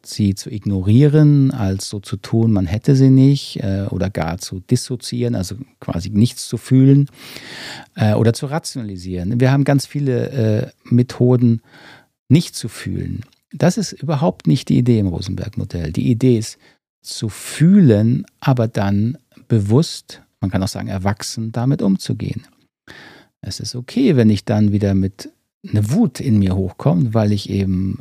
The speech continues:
irgendwas höre, erlebe. Es ist nicht okay, diese Wut völlig unkontrolliert auszuagieren, sondern es ist dann der Weg,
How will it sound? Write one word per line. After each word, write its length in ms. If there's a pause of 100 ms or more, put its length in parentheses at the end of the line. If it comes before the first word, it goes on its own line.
irgendwas 440
höre, 400
erlebe. 640 (1160)
Es 160
ist 140
nicht 300
okay, 400
diese 320
Wut 160
völlig 280
unkontrolliert 840
auszuagieren, 1200 (380)
sondern 540 (220)
es 220
ist 200
dann 260
der 200
Weg, 400